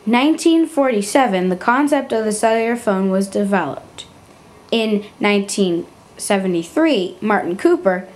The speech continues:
who was the main inventor of the cell phone in Motorola, introduced a sixteen-ounce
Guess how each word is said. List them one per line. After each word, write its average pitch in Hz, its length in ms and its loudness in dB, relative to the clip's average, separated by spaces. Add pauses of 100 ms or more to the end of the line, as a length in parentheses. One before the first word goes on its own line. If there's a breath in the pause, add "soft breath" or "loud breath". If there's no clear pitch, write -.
(160)
who 254 120 2
was 226 160 0
the 208 80 0
main 233 280 2
inventor 214 480 0
of 185 120 -4
the 240 80 -4
cell 226 300 2
phone 196 360 -2 (280)
in 190 360 -2 (1120 loud breath)
Motorola, 220 760 0
introduced 233 760 0
a 190 280 0
sixteen-ounce 240 1200 -2